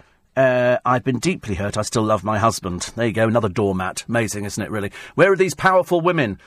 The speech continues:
Turn round, kick 'em where it hurts, take the kids, take 'em for everything you get, and move out." No, they don't do that. They refuse to go into further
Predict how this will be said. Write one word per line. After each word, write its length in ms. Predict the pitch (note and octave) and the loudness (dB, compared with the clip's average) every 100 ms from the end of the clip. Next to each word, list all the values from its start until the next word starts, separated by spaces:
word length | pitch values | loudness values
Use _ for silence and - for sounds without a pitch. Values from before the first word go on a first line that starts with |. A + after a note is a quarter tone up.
| _ - | _ -2
Turn 260 | F3+ G#3+ | 2 2
round, 300 | D#3 D3+ D#3 | 2 2 0
kick 180 | - G#3+ | -2 0
'em 80 | F3 | 2
where 160 | B2+ | 2
it 100 | A#2 | 2
hurts, 360 | A2+ C#3+ D3 - | 2 2 2 0
take 220 | F#3+ - | 0 0
the 80 | - | -6
kids, 320 | - D3+ D3 | -4 -4 -4
take 200 | - G3+ | -2 0
'em 100 | B2+ | 0
for 60 | A#2+ | -2
everything 220 | G#2+ A2 | -4 -4
you 80 | A2 | 0
get, 200 | C3 C#3 | 2 2
and 100 | A#2 | 2
move 220 | A#2+ A#2+ | 2 2
out." 320 | G2+ F2 - - - - - - - | 0 -4 -8 -14 -16 -20 -20 -20 -10
No, 220 | D#2 C2+ - - - | -8 -8 -12 -20 -10
they 100 | E2+ | -10
don't 220 | D2+ D2+ | -8 -12
do 140 | - C#2 | -14 -16
that. 420 | A1 - - - - | -16 -12 -12 -12 -4
They 120 | A2+ | -2
refuse 360 | A2+ - F3 - | 0 4 4 4
to 100 | G2+ | 0
go 100 | A2+ | 0
into 180 | G2 G#2 | 0 2
further 240 | A#2+ G#2 | 2 2